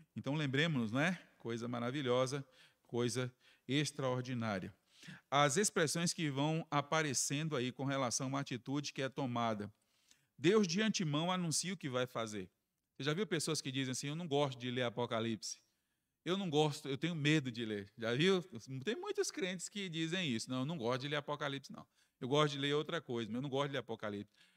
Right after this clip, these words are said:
Pô, irmão, Deus anuncia a Abraão quatrocentos anos antes, ele diz assim, "Olha,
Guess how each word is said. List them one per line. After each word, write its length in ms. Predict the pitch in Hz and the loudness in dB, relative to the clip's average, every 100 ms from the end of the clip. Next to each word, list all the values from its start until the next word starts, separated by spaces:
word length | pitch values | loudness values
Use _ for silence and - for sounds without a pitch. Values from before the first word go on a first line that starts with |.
| _ | _
Pô, 80 | 202 | 2
irmão, 180 | 190 208 | 2 4
Deus 280 | 170 214 214 | 4 6 6
anuncia 580 | 214 185 - 156 151 - | 2 0 0 2 2 4
a 400 | 160 156 - 170 | 4 4 4 2
Abraão 640 | 147 131 113 165 190 160 _ _ _ _ | 4 2 2 2 0 -4 _ _ _ _
quatrocentos 800 | 151 160 156 143 180 214 190 135 | 2 2 2 -2 0 0 -4 -2
anos 340 | 147 165 180 | -2 -2 -4
antes, 300 | 113 113 127 | -4 -6 -8
ele 140 | 123 127 | -8 -6
diz 140 | 135 | -4
assim, 260 | 139 123 123 | -4 -6 -4
"Olha, 400 | 131 147 135 | -2 -2 -4